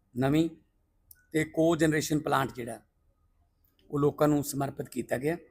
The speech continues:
ਤੇ ਉੱਨੀ ਸੌ ਅੱਸੀ ਦੇ ਵਿੱਚ ਸਥਾਪਿਤ ਇਸ ਮਿਲ ਦੀ ਸ਼ੁਰੂਆਤ ਜਿਹੜੀ ਹੈ, ਉਹ ਪ੍ਰਤੀ ਦਿਨ ਦੀ ਸਮਰੱਥਾ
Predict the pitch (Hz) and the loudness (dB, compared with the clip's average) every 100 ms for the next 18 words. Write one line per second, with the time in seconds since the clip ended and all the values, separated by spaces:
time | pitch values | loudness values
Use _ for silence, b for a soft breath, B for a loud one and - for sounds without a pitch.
0 | _ _ _ _ _ _ _ _ _ _ | _ _ _ _ _ _ _ _ _ _
1 | _ - 135 143 - 170 165 165 170 - | _ -8 -4 -2 -2 -2 0 2 0 0
2 | - - 185 180 180 180 180 180 175 165 | 0 -2 2 4 4 2 2 2 2 0
3 | - _ _ _ _ - - 139 151 156 | -6 _ _ _ _ -12 0 2 2 0
4 | 156 151 151 147 156 - 151 156 147 151 | -2 0 -2 0 -2 0 2 2 0 0
5 | 147 131 - _ _ _ _ - _ _ | 0 -2 -8 _ _ _ _ -20 _ _
6 | _ 143 147 170 165 160 - - _ _ | _ 0 4 4 4 0 -8 -20 _ _
7 | _ _ _ _ _ _ _ _ _ - | _ _ _ _ _ _ _ _ _ -20
8 | - 156 175 180 175 170 165 151 147 147 | -4 -2 0 2 2 2 0 0 0 0
9 | 143 143 143 - | 0 0 -2 -8